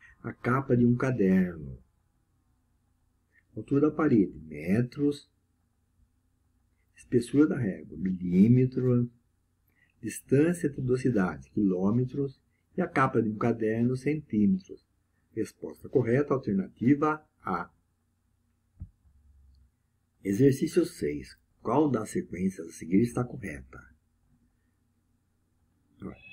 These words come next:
dois vezes quatro, oito. Três vezes quatro não dá dez, já tá errado. Alternativa B. Três vezes três, nove. Cinco vezes três não dá vinte. Alternativa errada.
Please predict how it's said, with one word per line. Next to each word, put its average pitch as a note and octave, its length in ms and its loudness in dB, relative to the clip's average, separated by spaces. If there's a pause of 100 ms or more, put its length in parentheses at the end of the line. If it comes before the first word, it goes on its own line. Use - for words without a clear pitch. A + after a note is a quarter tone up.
dois F2 300 -8
vezes - 240 -18
quatro, - 420 -14
oito. B2+ 840 2
Três G2 440 4
vezes D#2+ 500 -8
quatro - 440 -16
não G#2+ 160 -2
dá C#2+ 140 -8
dez, C#2 440 -20
já D2+ 120 -20
tá F#2 160 -10
errado. F#2 440 -4 (920)
Alternativa - 400 -8
B. E2 240 -2 (340)
Três F#2 240 2
vezes E2+ 220 -4
três, D#2+ 260 -6
nove. G#2 640 -2 (220)
Cinco G2 500 2
vezes - 280 -10
três G#2+ 280 2
não B2 140 4
dá G#2+ 160 -2
vinte. D#2 500 -6
Alternativa D#2+ 580 -8
errada. G2+ 600 -4